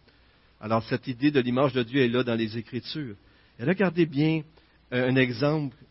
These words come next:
qu'un monsieur qui s'appelle G K Cher-, Cher-, Chesterton a dit. « Les hommes sont égaux au même titre que le sont des pièces d'une, d'un penny. Les hommes sont égaux au même titre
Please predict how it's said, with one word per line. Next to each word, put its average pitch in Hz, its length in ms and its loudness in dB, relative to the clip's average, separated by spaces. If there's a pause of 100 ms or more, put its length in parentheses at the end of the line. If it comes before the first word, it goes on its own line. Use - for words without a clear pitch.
qu'un 120 160 -2
monsieur 131 600 -4
qui 123 140 -18
s'appelle 117 520 0 (440)
G 143 140 -6
K 135 300 -6 (120)
Cher-, 123 260 -6 (360)
Cher-, 147 220 -10 (320)
Chesterton 127 880 -6
a 110 80 -4
dit. « 107 260 -10 (680)
Les 143 220 2
hommes 247 140 0
sont 170 180 -8
égaux 170 540 0
au 131 120 -2
même 165 300 2
titre - 400 -6 (680)
que 135 280 0 (140)
le 123 160 -2
sont 165 260 -6
des 123 200 -4
pièces 139 340 0
d'une, 120 260 -6
d'un 127 160 0
penny. 120 460 -2 (580)
Les 127 240 0
hommes 196 140 2
sont 180 160 -6
égaux 156 280 -2
au 165 60 4
même 139 220 4
titre - 240 -4